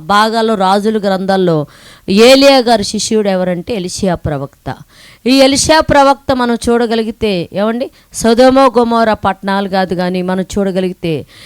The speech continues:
ఇక్కడ ఈ ఎలీషా ప్రవక్త ఒక ప్రాంతానికి వెళ్ళినప్పుడు, ఆ ఊరి ప్రాంతం వాళ్ళు కూడా వచ్చి, ఇక్కడ ఎ-, ఎరుకో పట్టణం వాళ్ళు వచ్చి ఒక మాట చెప్తున్నాడు. ఏమంటే, క్రీస్తుకు పూర్వం జరిగిన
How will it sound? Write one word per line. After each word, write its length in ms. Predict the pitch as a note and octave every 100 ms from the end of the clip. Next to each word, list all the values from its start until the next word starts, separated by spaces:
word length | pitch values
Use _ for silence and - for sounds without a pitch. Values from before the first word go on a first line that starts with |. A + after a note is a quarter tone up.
| - -
ఇక్కడ 520 | - D4+ C#4+ G3+ F#3+ - -
ఈ 80 | B3
ఎలీషా 400 | C4 C4 - D#4
ప్రవక్త 540 | D4+ C#4+ C4+ C#4 -
ఒక 240 | B3 A#3 A3
ప్రాంతానికి 680 | - G3+ A#3+ A#3+ B3+ B3 A#3
వెళ్ళినప్పుడు, 480 | A3 G#3+ G#3 A3
ఆ 220 | G#3+ F#3+ G3+
ఊరి 340 | F#3+ A#3 B3+
ప్రాంతం 560 | - G#3 G#3 G#3+ A#3 G#3+
వాళ్ళు 260 | G3+ G3
కూడా 240 | F#3 F#3+ F#3
వచ్చి, 280 | F#3+ -
ఇక్కడ 420 | F3 - F3 E3 C#3+
ఎ-, 320 | F3 G3 F#3+
ఎరుకో 280 | G3+ G#3+ A#3
పట్టణం 400 | G3+ F#3 - G3
వాళ్ళు 220 | F3+ F3
వచ్చి 200 | F#3 -
ఒక 120 | -
మాట 320 | G3+ E3+ F#3
చెప్తున్నాడు. 680 | G3+ G3 - - F3 E3 B2+ - - - - - _ - - -
ఏమంటే, 200 | A3+ C#4
క్రీస్తుకు 580 | C#4 - D4 D#4+ - D#4
పూర్వం 420 | C4+ B3+ C4+ C4
జరిగిన 520 | B3 A#3+ A3+ A#3 G#3+